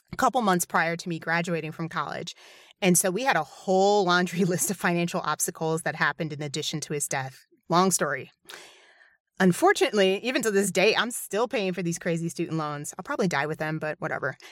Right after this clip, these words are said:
Anyway, only someone who's been in this type of situation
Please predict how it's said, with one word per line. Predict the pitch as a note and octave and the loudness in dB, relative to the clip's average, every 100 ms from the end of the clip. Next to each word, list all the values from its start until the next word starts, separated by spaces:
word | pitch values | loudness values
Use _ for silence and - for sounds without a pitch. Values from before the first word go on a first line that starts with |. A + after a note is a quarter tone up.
| - E4 | -6 2
Anyway, | C#4+ E3+ E3 _ _ _ _ _ - | 2 2 -4 _ _ _ _ _ 2
only | B3 E4+ G4 | 4 6 4
someone | F4+ - E3+ D#3+ D#3 E3+ _ _ | 2 0 0 -2 -4 -6 _ _
who's | - A3+ | -4 -2
been | D#3 F#3 | 2 2
in | G#3 F#3+ E3+ | 2 2 4
this | E3 | 2
type | - D#3+ D#3 | 0 -2 -2
of | E3 | -2
situation | - E3 - C#3+ C#3+ - D#3 | -2 -2 -4 -2 -2 -2 -2